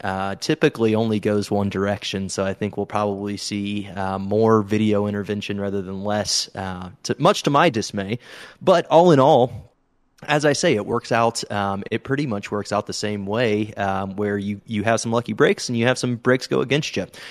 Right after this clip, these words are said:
Um, and I, I think, as you <laughs> mentioned last year, uh, we, we talked about it into the season. We certainly had no qualms. I have no qualms with officiating calls this year, um, especially not in a game where we are able to, to take the three points. And, um, uh,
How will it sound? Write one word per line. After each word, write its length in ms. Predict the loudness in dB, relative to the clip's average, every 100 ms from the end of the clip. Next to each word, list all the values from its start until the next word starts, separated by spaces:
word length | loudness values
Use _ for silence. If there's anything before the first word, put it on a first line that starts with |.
| -20 _
Um, 320 | 0 0 0 -2
and 280 | -2 -2 -2
I, 180 | 0 0
I 100 | 0
think, 240 | -4 -4 -4
as 160 | -2
you 80 | -2
<laughs> 140 | -4
mentioned 300 | -6 -6 -6
last 340 | -4 -4 -6 -2
year, 240 | 0 0 -2 -20 -16 -2
uh, 240 | 2 2 2
we, 160 | 0
we 160 | 0 0
talked 280 | 2 2 4
about 180 | 4 6
it 20 |
into 160 | 4
the 140 | 0 -2
season. 480 | 0 2 2 0 0
We 80 |
certainly 340 | 0 0 -2 0
had 180 | 0 0
no 160 | -2
qualms. 440 | -2 0 0 0 -2
I 40 |
have 100 | -2
no 140 | 0 0
qualms 360 | 2 2 2
with 140 | -4 -4
officiating 580 | -4 -2 -2 -2 -2
calls 300 | 0 2 2
this 240 | 2 0 2
year, 260 | 2 2 -2 -14 -20 _
um, 460 | -2 0 0 -2 -2
especially 600 | -4 4 6 6 6 4
not 200 | 6 4
in 80 | 2
a 80 | -2
game 400 | -4 -4 -6 -6 -2
where 180 | 0
we 160 | 2 4
are 220 | 4 4
able 240 | 2 0 0
to, 140 | -2
to 180 | -2 -2
take 220 | 0 -2
the 80 | -2
three 240 | 0 0
points. 500 | 2 2 2 0 -4
And, 500 | -4 -2 0 0 -2 0
um, 560 | 0 2 0 -2 -4
uh, 140 | -2